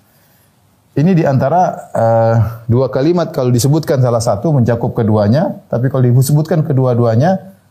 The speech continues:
maka berbeda antara satu dengan yang lainnya. Dan itu banyak seperti Islam,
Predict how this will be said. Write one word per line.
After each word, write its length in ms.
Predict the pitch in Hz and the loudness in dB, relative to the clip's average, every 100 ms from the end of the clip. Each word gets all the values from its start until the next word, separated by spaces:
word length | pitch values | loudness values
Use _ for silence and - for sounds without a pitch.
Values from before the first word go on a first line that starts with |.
| _ - | _ -6
maka 480 | 117 147 156 - - | -4 0 0 -2 -2
berbeda 320 | 120 117 139 | 0 0 0
antara 240 | 135 123 120 | 0 0 -2
satu 240 | 131 123 | -2 0
dengan 160 | 117 110 | 0 2
yang 240 | 104 101 | 2 2
lainnya. 400 | 98 95 98 - | 2 2 0 0
Dan 80 | 98 | 0
itu 160 | 117 127 | 2 2
banyak 240 | 120 104 | 0 0
seperti 320 | 104 104 104 | 0 -2 -2
Islam, 480 | 107 117 113 - - | -2 0 0 0 -4